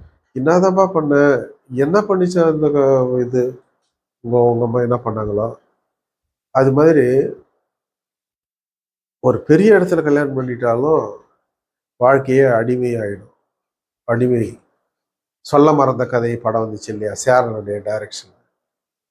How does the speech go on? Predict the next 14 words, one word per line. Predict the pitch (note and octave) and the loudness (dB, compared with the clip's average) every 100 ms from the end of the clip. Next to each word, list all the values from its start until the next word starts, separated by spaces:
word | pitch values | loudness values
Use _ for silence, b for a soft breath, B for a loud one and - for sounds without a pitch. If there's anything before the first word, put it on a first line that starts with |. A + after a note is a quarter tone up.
| _ _ _ _ | _ _ _ _
அதுதான் | B2 B2+ B2 C3+ | 0 2 2 2
நினைச்சுக்கிறது | C3 A#2+ B2 A2+ A2+ | 0 -2 -4 -4 -6
அந்த | G#2+ | -6
படத்தை | A2+ A2+ A#2 | -8 -8 -6
பார்த்தா. | A2 G#2+ A#2 G#2 G#2 G#2+ - _ _ _ _ | -6 -2 0 -2 -4 -12 -16 _ _ _ _
ரொம்ப, | - A2+ B2 | -6 -2 0
ரொம்ப | A#2+ A#2+ C3 A2+ G#2+ G#2+ _ _ | 0 2 4 4 0 -4 _ _
நல்ல | - C3+ | -10 -8
கருத்தான | D3+ C3 B2+ C#3 A#2+ | -4 -4 -2 -2 -2
படம், | G#2+ G2 F#2 _ _ _ _ _ _ _ _ _ _ _ _ _ _ _ | -6 -12 -18 _ _ _ _ _ _ _ _ _ _ _ _ _ _ _
எல்லாமே | A#2 A#2+ B2 C3+ | 0 0 2 2
பார்க்க | B2+ A2+ - | 4 2 4
வேண்டிய | A#2+ A2+ G#2+ | 0 -2 -6
படம். | - G#2 C3 | -12 -14 -16